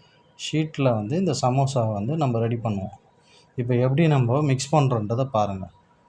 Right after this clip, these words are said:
ஷீட்டு உங்களுக்கு ரெடியா இருந்ததுன்னா, நீங்க வந்து இதுல வீட்ல வந்து ஆனியன் சமோசா போடலாம். உங்களுக்கு தேவையான மாதிரி மசாலாங்களை வந்து உங்க விருப்பப்பட்டு நீங்க மாத்திக்கலாம். இந்த மாதிரி எப்படி வேணாலும் பண்ணிக்கலாம். இதுலயே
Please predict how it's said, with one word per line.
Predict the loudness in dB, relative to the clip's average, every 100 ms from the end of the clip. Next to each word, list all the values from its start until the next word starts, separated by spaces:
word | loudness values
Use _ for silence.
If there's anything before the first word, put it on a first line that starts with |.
| _ _ _ _ _ _ -14
ஷீட்டு | -6 0 2 2 4
உங்களுக்கு | 4 6 4 4 2 0 -4 -18 -10 -2
ரெடியா | 2 6 6
இருந்ததுன்னா, | 6 2 0 0 0 0 -4 -4
நீங்க | 0 2 4 4
வந்து | 4 4
இதுல | 4 4 2
வீட்ல | 0 2 2 4
வந்து | 2 0 2
ஆனியன் | 2 2 0
சமோசா | -2 -2 -2 -2 -2
போடலாம். | -2 0 -2 -2 -2
உங்களுக்கு | 2 2 0 -4 -10 _ _ 0
தேவையான | 2 4 2 0 -2
மாதிரி | -2 0 0
மசாலாங்களை | 2 4 4 2 -2 -4 -6
வந்து | -6 -8 -8
உங்க | -8 -6 -6
விருப்பப்பட்டு | -8 -8 -8 -6 -6 -8 -6
நீங்க | -6 -4
மாத்திக்கலாம். | -4 -4 -6 -6 -8 -10 -18 _ _ -20 _
இந்த | -8 -2
மாதிரி | 0 2 2
எப்படி | 2 0
வேணாலும் | 2 0 0
பண்ணிக்கலாம். | 0 -2 -4 -4
இதுலயே | -2 -2